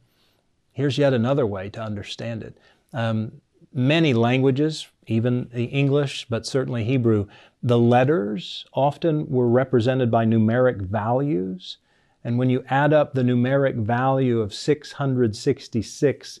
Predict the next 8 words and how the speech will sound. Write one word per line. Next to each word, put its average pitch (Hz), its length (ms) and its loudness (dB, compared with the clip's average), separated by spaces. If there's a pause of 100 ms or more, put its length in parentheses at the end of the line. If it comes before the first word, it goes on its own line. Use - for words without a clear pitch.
in 127 200 -2
the 110 100 0
Hebrew 127 580 2
letters, - 680 -4 (540)
it 117 180 -4
spells 120 680 0
Neron 117 920 0 (420)
Caesar. - 760 -4